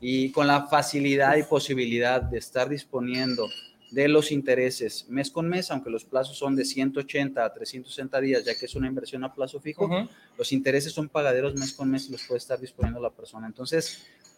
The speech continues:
Speaker 1: ahorita si te pones a analizar, si alguien invierte quinientos mil pesos en comprar una vivienda, ¿cuándo,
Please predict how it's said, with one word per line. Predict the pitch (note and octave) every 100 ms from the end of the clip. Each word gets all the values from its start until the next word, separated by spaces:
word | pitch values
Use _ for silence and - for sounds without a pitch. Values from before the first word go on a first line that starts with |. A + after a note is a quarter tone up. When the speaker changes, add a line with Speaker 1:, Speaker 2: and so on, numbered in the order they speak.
| _
Speaker 1:
ahorita | C3 D#3+ F#3 -
si | F#3+ G3+
te | D3
pones | D#3 F#3 F#3+
a |
analizar, | D3+ C3+ B2+ D3+ D3
si | D3+
alguien | D#3+ F#3+ F#3
invierte | D#3 D#3 D#3+ D#3 E3
quinientos | B2+ A#2+ B2 B2
mil | C#3 D3
pesos | - E3 -
en | B2+
comprar | B2 B2 C#3
una | E3+
vivienda, | D#3+ C#3+ D#3+ F3 -
¿cuándo, | D#3+ E3+ F3+ G3 G3